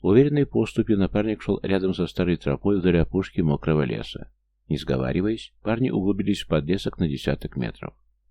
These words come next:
Через пять минут, преодолев слежавшийся бурелом, немного правее они увидели просвет в плотной стене чащи и двинули туда. Санай иногда останавливался, к чему-то прислушивался, затем оборачивался, чтобы боковым зрением поймать силуэт Сарацина,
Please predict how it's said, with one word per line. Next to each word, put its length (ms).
Через 340
пять 240
минут, 320
преодолев 480
слежавшийся 680
бурелом, 560
немного 460
правее 500
они 240
увидели 320
просвет 520
в 40
плотной 340
стене 320
чащи 440
и 120
двинули 340
туда. 420
Санай 460
иногда 320
останавливался, 840
к 60
чему-то 320
прислушивался, 800
затем 340
оборачивался, 680
чтобы 340
боковым 400
зрением 360
поймать 280
силуэт 280
Сарацина, 680